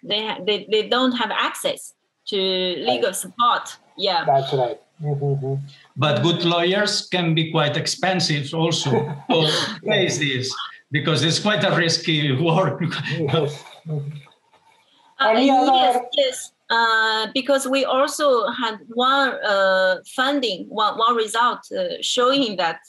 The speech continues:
Speaker 1: uh, uh, thirteen percent of,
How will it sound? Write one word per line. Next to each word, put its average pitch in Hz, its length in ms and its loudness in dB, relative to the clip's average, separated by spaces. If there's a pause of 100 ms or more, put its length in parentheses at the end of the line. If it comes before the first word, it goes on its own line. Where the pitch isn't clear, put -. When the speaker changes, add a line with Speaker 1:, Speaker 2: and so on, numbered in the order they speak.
(100)
Speaker 1:
uh, 170 340 0 (200)
uh, 175 300 2 (340)
thirteen 262 380 2
percent 214 580 -2 (500)
of, 214 260 2